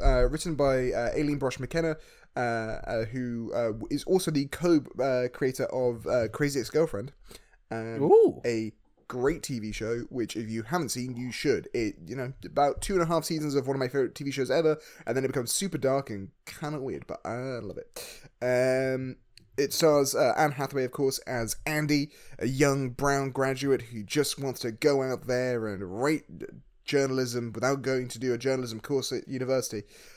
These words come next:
Speaker 1: Uh, and it stars as Meryl Streep as, uh, not Anna Wintour. Uh, you know,
Speaker 2: Yeah,
Speaker 1: very importantly,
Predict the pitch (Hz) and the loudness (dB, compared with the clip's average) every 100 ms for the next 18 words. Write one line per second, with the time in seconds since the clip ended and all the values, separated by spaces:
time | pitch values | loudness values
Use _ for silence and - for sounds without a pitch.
0 | - - 117 117 113 110 - - 110 107 | -10 -2 0 0 -2 -4 -6 -6 -6 -6
1 | 110 - - - - 127 120 120 151 135 | -8 -10 -8 -6 0 2 2 0 0 0
2 | - 160 - - - - - 123 117 113 | -2 -2 -2 -4 -6 -10 -2 0 2 0
3 | 110 - 131 117 104 80 113 127 156 - | 0 0 0 0 -2 -4 -2 0 0 0
4 | - - - _ - 131 131 131 151 160 | -4 -8 -20 _ -2 0 2 0 4 4
5 | 156 - - - - - 127 123 127 123 | 4 0 -14 -10 -10 -6 -2 0 0 0
6 | 123 113 - 104 117 139 160 170 170 147 | 0 -2 -4 -4 2 4 6 10 10 10